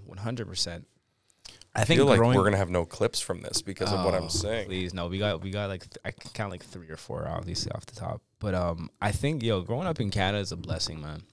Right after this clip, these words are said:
Speaker 2: Legit.
Speaker 1: Especially in the, just the, the ma-, the amount of diversity you have. Like, you're telling me you're in a court with Africans, Asians,
Speaker 2: Yeah.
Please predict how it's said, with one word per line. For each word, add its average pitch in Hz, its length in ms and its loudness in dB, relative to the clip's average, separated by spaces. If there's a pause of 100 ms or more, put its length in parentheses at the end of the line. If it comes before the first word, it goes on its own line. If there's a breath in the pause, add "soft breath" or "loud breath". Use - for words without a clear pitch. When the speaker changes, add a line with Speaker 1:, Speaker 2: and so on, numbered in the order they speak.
(500 soft breath)
Speaker 2:
Legit. - 180 -2
Speaker 1:
Especially 139 320 2
in 113 80 0
the, 101 100 -4
just 107 220 -6
the, 120 240 -4
the 92 120 -8
ma-, 101 260 -6
the 104 100 -6
amount 113 180 -4
of 117 100 -6
diversity 92 640 -2
you 98 140 -2
have. 101 320 0
Like, 101 140 -4
you're 117 120 -4
telling 110 260 -2
me 104 60 -6
you're 98 100 -8
in 87 60 -10
a 87 80 -12
court 90 500 -4 (180)
with 80 200 -20
Africans, - 800 -6 (160)
Asians, 90 560 -6
Speaker 2:
Yeah. 90 160 -8